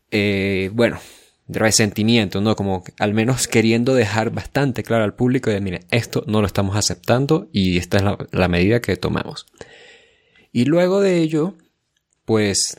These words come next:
la familia se mantuvo en Ring of Honor trabajando y,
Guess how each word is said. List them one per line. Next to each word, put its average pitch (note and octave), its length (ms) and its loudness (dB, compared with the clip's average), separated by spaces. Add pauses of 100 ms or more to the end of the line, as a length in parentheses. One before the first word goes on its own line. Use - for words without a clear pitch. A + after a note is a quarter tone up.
la G2+ 160 0
familia G2+ 380 -2
se A#2+ 120 0
mantuvo A#2 720 -2
en F2 180 -6
Ring F#2+ 180 -4
of G2 140 -12
Honor G#2+ 340 -6
trabajando B2+ 840 0
y, E3 340 0